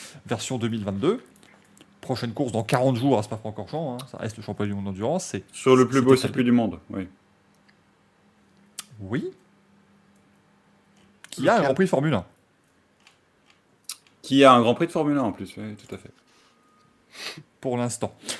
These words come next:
Speaker 1: <laughs> Si, si, si on en croit ce qui se, ce qui se trame, euh, un petit peu partout, mais ça, évidemment, on en parlera,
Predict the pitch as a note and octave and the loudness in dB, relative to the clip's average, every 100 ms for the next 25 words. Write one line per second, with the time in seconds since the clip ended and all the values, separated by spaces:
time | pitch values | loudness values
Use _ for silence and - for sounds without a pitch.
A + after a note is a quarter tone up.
0 | - D3 - F#3+ F3 - - E3 - D3+ | -2 0 6 6 6 2 -2 0 2 2
1 | - C3+ - A2+ - E3+ - - D3 D3+ | 2 0 -2 -4 -6 -8 -6 -2 0 2
2 | D#3 E3 D#3 - C#3 - C3+ C3 B2 C#3 | 0 2 0 0 -4 0 2 2 -2 -6
3 | B2 - D3 B2+ F#2+ G2 A#3+ - C3 B2+ | -8 0 0 0 -6 -8 -8 -2 0 2
4 | B2 B2 - - A#2 - - A#2 G#2+ G2+ | 0 -2 -10 -12 -10 -10 -12 -16 -16 -16
5 | - - - G2+ G#2+ G2+ G2 G2 G2 G#2+ | -16 -18 -18 -16 -14 -16 -14 -12 -8 -8